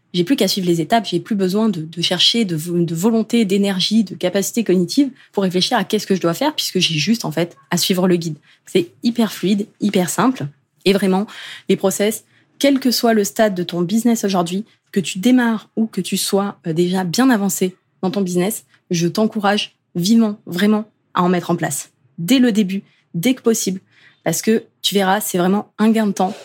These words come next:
pour la suite. Même si après, ils vont être amenés à évoluer, même si tu vas les mettre à jour,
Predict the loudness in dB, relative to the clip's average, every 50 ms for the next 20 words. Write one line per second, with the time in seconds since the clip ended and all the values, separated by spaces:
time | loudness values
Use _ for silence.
0 | -6 -2 0 2 2 2 0 -2 -6 -8 -10 -14 _ _ _ _ 0 2 4 2
1 | 2 2 2 2 2 2 2 0 2 2 2 2 2 2 0 -2 -2 0 0 2
2 | 2 2 2 0 0 0 0 0 2 2 2 0 -2 -6 _ _ _ -2 -2 -2
3 | -2 -4 -4 -2 0 0 2 2 4 2 2 0 0 0 -2 0 2 2 0 0
4 | 0